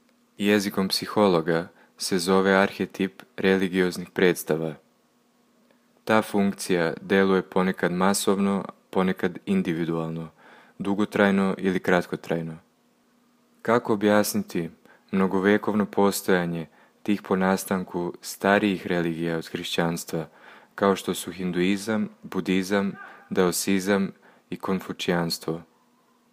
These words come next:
Te religije su plod isključivo ljudskog duha, ali nikako ne božanskog otkrovenja, a Bog ne sputava ljudsku slobodu. Reč paganstvo,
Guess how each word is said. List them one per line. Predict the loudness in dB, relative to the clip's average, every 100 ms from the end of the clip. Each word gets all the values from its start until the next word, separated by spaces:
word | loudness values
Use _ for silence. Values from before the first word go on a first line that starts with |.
| _ _ _ _ _ _ _ -2
Te | 4 6
religije | 6 4 2 0 0 0 -2
su | -8
plod | -8 0 0 0
isključivo | -4 -4 -4 -4 -2 -2
ljudskog | 0 -2 -4 -4 -4
duha, | -4 -6 -4 -6 -8 _ _ _ -20 _ -8
ali | -4 0
nikako | 4 4 4 2 2 0 0
ne | 0 0
božanskog | 0 -2 2 2 0 -4 -6 -6
otkrovenja, | -8 -8 -4 -4 0 0 0 -4 -10 _ _ _ _ _ _ _
a | -6
Bog | 2 4 4 0 -10 -4
ne | -4
sputava | -2 -4 0 4 4
ljudsku | 2 -4 -10
slobodu. | -4 -2 0 -2 -4 -16 _ _ _ _ _ _ _ _ _ _ _ _
Reč | 0 2 2
paganstvo, | 0 4 4 4 0 -4 -4